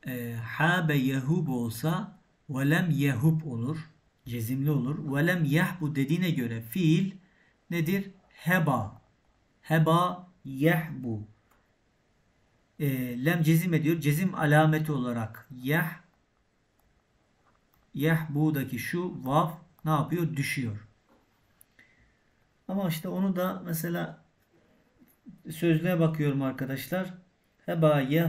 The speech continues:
bu emeklemek, sürünmek. Acaba gelmedi anlamında mı?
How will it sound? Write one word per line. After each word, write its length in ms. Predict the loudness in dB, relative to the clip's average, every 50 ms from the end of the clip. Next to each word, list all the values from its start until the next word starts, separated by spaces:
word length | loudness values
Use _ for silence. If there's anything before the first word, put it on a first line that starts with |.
| 0 0
bu 340 | -2 -2 -2 -2 -6 -10 -16 -20 _ _ _ _ _ _ _
emeklemek, 640 | 0 4 6 6 6 6 4 2 0 0 0 -2 -2
sürünmek. 680 | -6 -4 -2 0 0 2 2 2 2 2 0 0 -2 -4
Acaba 540 | -4 -4 -2 0 0 0 0 -2 -6 -10 -18 _ _ _
gelmedi 480 | 2 2 4 4 4 2 0 -2 -2 -4
anlamında 520 | -4 -2 -2 -2 -2 -2 -4 -4 -4 -4
mı? 200 | -6 -6 -8 -8